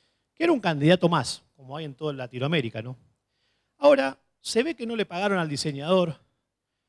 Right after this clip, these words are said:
o que la gente de Vía Pública lo odiaba, o era otro partido, porque agarraron el mock-up y lo,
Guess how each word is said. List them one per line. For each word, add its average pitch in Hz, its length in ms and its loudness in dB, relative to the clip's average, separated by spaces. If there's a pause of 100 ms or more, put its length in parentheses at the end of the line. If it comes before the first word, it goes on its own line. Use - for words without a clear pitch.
(240)
o 151 100 6
que 151 100 6
la 156 120 6
gente 202 260 0
de 165 120 4
Vía 175 220 4
Pública 175 400 4
lo 131 120 2
odiaba, 139 640 0
o 147 140 2
era 156 120 4
otro 143 180 -4
partido, 139 600 -4 (640)
porque 254 220 4
agarraron 254 460 6
el 247 100 2
mock-up 262 460 2
y 247 260 2 (280)
lo, 170 240 0